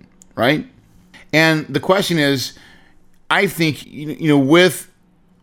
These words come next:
stocks, bonds, and mutual funds, can you personally be able to affect the value of the stock, right? I don't think you can. But with real estate, you have to, absolutely can,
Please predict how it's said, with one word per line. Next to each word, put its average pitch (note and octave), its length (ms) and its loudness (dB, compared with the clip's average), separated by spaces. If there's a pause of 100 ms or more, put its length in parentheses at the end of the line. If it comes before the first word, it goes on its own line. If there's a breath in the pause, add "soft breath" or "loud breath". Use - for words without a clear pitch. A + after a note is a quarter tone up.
stocks, F#3 460 0
bonds, D3+ 320 0
and C3+ 80 0
mutual C3+ 240 -4
funds, A2 320 -4
can C#3+ 240 -2
you F#3 180 0 (140)
personally D#3+ 1040 0 (460 loud breath)
be C3+ 180 4
able B2+ 260 4
to B2+ 440 2
affect - 880 -2
the B2 180 -2
value G#2 640 -4
of F#2+ 300 -8
the A2+ 60 -8
stock, - 640 -4 (1040)
right? A2+ 280 -8 (200)
I A2 60 -4
don't A#2 160 -2
think A#2+ 220 -4
you - 60 -20
can. A2+ 420 -4 (260 loud breath)
But F3 120 4
with D#3+ 180 4
real F3 240 4
estate, B2 520 2 (360 soft breath)
you C#3 200 0
have D3+ 540 -4
to, - 260 -14
absolutely C#3+ 640 -2
can, A2+ 580 -2